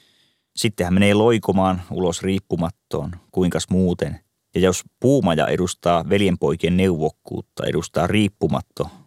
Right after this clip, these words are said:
Akun mukavuuden halua. Mutta laskujen polttaminen sytyttää talon palamaan ja Aku joutuu vankilaan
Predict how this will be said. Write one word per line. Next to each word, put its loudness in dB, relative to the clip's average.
Akun -2
mukavuuden -2
halua. -12
Mutta 0
laskujen 2
polttaminen 0
sytyttää -4
talon 0
palamaan 2
ja -2
Aku -2
joutuu 2
vankilaan 0